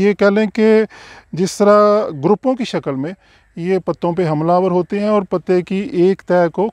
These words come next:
खुरच खुरच के खाते हैं, जाली सी बन जाती है। ये सब्ज़ रंग का होती हैं शुरू के, जो फर्स्ट इंस्टार है, शुरू छोटी सुंडी जो है, और ब्लैक हेड सर इसका, अ,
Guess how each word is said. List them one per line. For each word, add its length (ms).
खुरच 280
खुरच 240
के 140
खाते 280
हैं, 140
जाली 280
सी 120
बन 220
जाती 340
है। 120
ये 120
सब्ज़ 440
रंग 200
का 240
होती 340
हैं 160
शुरू 260
के, 440
जो 120
फर्स्ट 280
इंस्टार 460
है, 120
शुरू 320
छोटी 260
सुंडी 280
जो 140
है, 200
और 100
ब्लैक 460
हेड 180
सर 280
इसका, 260
अ, 80